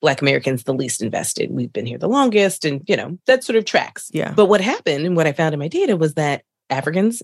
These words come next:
Speaker 1: not surprisingly, the most invested in the American dream. Part of that has to do with an exit option. Part of it has to do with length of time as the various groups
Speaker 2: Sure.
Speaker 1: have been here.
Speaker 2: Sure.
Speaker 1: But then Black Americans were in the middle and Afro-Caribbeans were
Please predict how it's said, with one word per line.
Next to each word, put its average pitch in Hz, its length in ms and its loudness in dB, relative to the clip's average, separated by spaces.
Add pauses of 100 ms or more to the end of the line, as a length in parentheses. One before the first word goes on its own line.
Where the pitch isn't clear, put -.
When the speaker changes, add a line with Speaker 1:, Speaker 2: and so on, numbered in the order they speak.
Speaker 1:
not 135 180 -4
surprisingly, 143 420 0
the 147 100 -2
most 135 460 -4 (280)
invested 151 400 2
in 139 60 -2
the 147 60 2
American 143 340 0
dream. 135 240 -4
Part 349 220 2
of 277 60 0
that 254 120 4
has 233 120 0
to 220 40 -4
do 185 140 -2
with 160 100 -2
an 147 80 -4
exit 160 260 -2
option. 151 440 0
Part 135 160 -2
of 131 40 -4
it 139 60 -2
has 127 140 -6
to 143 60 -12
do 131 120 -4
with 127 80 -2
length 131 240 -6
of 123 80 -8
time 127 420 -4 (200)
as 131 100 -4
the 135 80 -4
various 127 260 -2
groups - 220 -2
Speaker 2:
Sure. 147 80 0
Speaker 1:
have 143 80 -8
been 254 140 4
here. 180 420 2 (240)
Speaker 2:
Sure. - 300 -6
Speaker 1:
But 220 100 4
then 233 140 6
Black 277 220 2
Americans 262 440 4
were 143 80 0
in 127 140 0
the 127 40 -2
middle 117 460 -4
and 139 100 0
Afro-Caribbeans 123 800 -2
were 127 300 -4